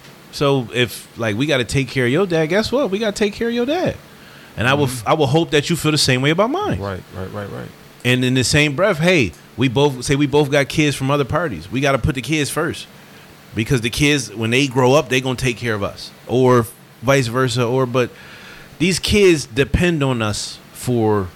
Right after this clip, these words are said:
Speaker 1: like I said, emotional support, financial support,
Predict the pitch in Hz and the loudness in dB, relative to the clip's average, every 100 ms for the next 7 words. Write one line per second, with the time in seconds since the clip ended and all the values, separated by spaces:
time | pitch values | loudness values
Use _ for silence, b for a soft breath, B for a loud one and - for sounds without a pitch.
0 | - 107 117 - 101 73 82 98 123 113 | -8 -4 -2 -2 -2 -4 -4 0 0 0
1 | 127 - 107 123 120 85 98 127 113 117 | -4 -4 -2 -2 -2 -4 -2 -2 -2 -6
2 | 113 123 117 | -2 0 2